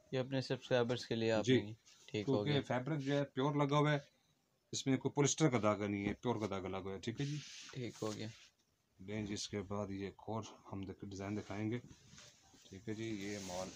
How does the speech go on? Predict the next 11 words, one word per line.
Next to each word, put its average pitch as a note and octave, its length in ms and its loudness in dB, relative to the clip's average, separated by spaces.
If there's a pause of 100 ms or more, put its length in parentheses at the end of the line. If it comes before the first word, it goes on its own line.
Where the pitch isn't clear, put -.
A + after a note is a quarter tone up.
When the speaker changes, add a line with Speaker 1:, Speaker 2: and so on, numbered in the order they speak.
(1400)
Speaker 2:
ये A2 240 -2
आ F2+ 60 -4
गया - 300 -10
जी - 200 -8
इसका, - 260 -6 (1600)
ये A2+ 160 -2
दिखाएं - 380 -12
जी। - 520 -10 (360)
Speaker 1:
ये C3+ 180 0
पूरे C#3+ 180 6
पूरे C#3+ 240 6